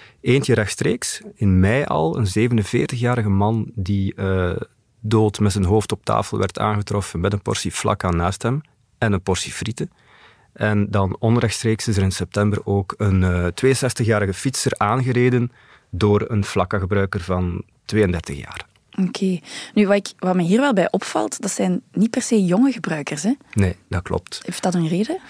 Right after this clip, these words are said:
Speaker 1: Ehm, ja, volgens die hulpverlener opnieuw, ehm, is Flakka heel populair bij mensen die al een verslavingsproblematiek hebben of hadden.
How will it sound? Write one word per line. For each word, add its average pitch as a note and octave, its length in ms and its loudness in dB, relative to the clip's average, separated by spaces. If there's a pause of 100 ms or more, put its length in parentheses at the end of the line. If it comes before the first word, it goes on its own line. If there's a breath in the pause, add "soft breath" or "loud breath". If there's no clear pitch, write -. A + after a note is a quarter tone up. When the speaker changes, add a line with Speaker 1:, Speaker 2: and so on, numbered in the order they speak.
(280 loud breath)
Speaker 1:
Ehm, A#2 480 2
ja, A2+ 520 2
volgens A#2 240 0
die A2+ 80 2
hulpverlener C#3 500 2
opnieuw, C#3 520 4
ehm, A2 400 2
is - 180 -2
Flakka - 360 0
heel A2 240 4
populair A2 580 2
bij G2+ 160 2
mensen G2+ 300 0
die G#2+ 140 0
al G2 280 0
een F#2+ 400 0
verslavingsproblematiek G2+ 1500 0
hebben G2 560 0 (100)
of - 160 -4
hadden. C3 440 0